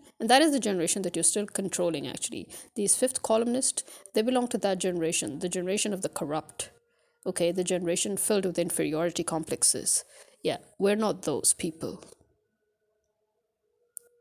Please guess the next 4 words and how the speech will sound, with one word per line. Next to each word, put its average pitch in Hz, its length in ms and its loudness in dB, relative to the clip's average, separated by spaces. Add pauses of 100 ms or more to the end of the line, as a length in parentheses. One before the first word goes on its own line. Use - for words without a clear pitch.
(960)
So - 160 2
you, 233 240 0 (420)
I 277 220 2
think 269 420 0